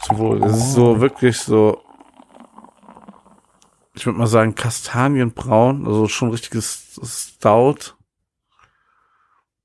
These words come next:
Speaker 2: Wie viel, äh, Prozent hat das?
Speaker 1: Das hat sieben Komma null.
Speaker 2: Mhm.
Speaker 1: Ähm, boah, das schmeckt ziemlich malzig.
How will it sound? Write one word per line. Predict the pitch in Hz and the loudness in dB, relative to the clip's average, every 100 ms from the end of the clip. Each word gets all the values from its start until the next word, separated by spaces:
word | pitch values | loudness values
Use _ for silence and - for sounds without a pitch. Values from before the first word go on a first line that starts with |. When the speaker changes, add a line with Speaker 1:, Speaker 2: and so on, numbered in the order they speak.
| _ | _
Speaker 2:
Wie | 139 | -12
viel, | 117 131 127 127 123 - 120 120 117 117 113 - | -4 0 2 2 0 -2 -2 0 0 -4 -8 -12
äh, | |
Prozent | - 120 120 113 | -16 -8 -6 -4
hat | 120 | -6
das? | 170 214 208 - _ _ _ - - - - - _ _ _ _ _ _ _ _ _ _ | -4 -6 -8 -16 _ _ _ -20 -20 -20 -20 -20 _ _ _ _ _ _ _ _ _ _
Speaker 1:
Das | 110 101 - | -14 -14 -14
hat | 135 - - _ _ - | -14 -14 -20 _ _ -20
sieben | 110 117 135 131 | -16 -10 -10 -10
Komma | - 120 113 | -10 -10 -8
null. | 104 139 269 _ _ _ _ _ _ _ _ - | -10 -12 -14 _ _ _ _ _ _ _ _ -16
Speaker 2:
Mhm. | 104 104 107 175 _ _ _ _ _ _ _ _ _ _ - - | -14 -14 -14 -16 _ _ _ _ _ _ _ _ _ _ -16 -6
Speaker 1:
Ähm, | 117 110 113 95 _ _ | -2 -2 -4 -8 _ _
boah, | - 117 113 | -16 -4 -2
das | 104 - | -2 -4
schmeckt | 127 107 | -6 -6
ziemlich | - 135 - | -8 -8 -4
malzig. | 120 135 151 - 147 | 0 0 0 -6 -8